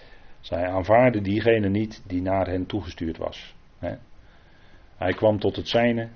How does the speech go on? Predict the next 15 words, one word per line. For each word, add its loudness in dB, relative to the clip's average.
en -6
de -4
zijnen 0
hebben -2
hem -2
niet -2
aangenomen. -6
En 2
zij 6
hadden 4
die -4
tijd, 2
hè, 0
die -6
era, 2